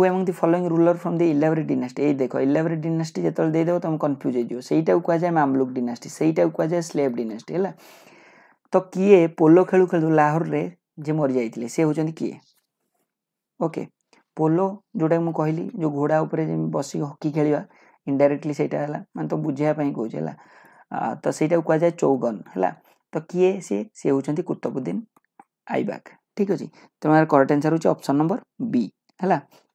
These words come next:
କେବେରେ ମରିଥିଲେ? ନା, ବାରଶହ ଦଶରେ, ହେଲା। ତାଙ୍କର କାର୍ଯ୍ୟକାଳ କେତେ ଥିଲା? ବାରଶହ ଛଅରୁ ବାରଶହ ଦଶ। କୁୱତୁଲ ଇସଲାମ କିଏ କରିଥିଲେ? ନା, ସିଏ ହେଉଛନ୍ତି ସେଇ କୁତବୁଦ୍ଦିନ ଆଇବାକ, ହେଲା।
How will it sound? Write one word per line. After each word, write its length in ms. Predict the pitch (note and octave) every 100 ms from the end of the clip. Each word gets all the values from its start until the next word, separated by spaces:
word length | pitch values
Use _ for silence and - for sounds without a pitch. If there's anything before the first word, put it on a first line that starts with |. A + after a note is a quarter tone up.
| -
କେବେରେ 340 | D#3+ D#3+ F#3
ମରିଥିଲେ? 380 | F#3+ F#3 - A3
ନା, 180 | C4+ F3
ବାରଶହ 420 | D#3 C#3 C#3 - F#3+
ଦଶରେ, 420 | F#2+ F#2+ - - _ _ -
ହେଲା। 140 | F#2+ D#3 _
ତାଙ୍କର 240 | C3 B2+ D#3
କାର୍ଯ୍ୟକାଳ 440 | D#3 D#3 F3 F3+
କେତେ 240 | F3+ F3+ F#3
ଥିଲା? 200 | F#3+ G#3
ବାରଶହ 360 | F3+ C3+ B2+ -
ଛଅରୁ 340 | - C#3 C#3+
ବାରଶହ 360 | F3 B2 A2+ -
ଦଶ। 200 | - A2 - - - _ _ -
କୁୱତୁଲ 400 | E3 F3 F3+ F3
ଇସଲାମ 280 | F3 - F#3 F3
କିଏ 180 | G3
କରିଥିଲେ? 360 | F#3+ F3+ F#3+ F#3+ A#3
ନା, 160 | F3+
ସିଏ 200 | D#3+ D#3+
ହେଉଛନ୍ତି 340 | C#3 C#3+ D3 E3+
ସେଇ 280 | - D3 G3+
କୁତବୁଦ୍ଦିନ 540 | - - A#2+ - C#3+ -
ଆଇବାକ, 300 | B2 G#2 - _ - - -
ହେଲା। 140 | F3+